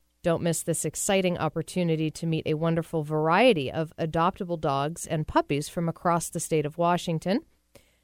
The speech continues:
There will be experienced shelter staff, volunteers, and trainers available to help you make a love connection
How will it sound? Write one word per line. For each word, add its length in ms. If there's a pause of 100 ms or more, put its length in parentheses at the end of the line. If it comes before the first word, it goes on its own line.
There 180
will 140
be 220
experienced 1040
shelter 460
staff, 600
volunteers, 880
and 200
trainers 480
available 540
to 120
help 240
you 100
make 280
a 80
love 380
connection 640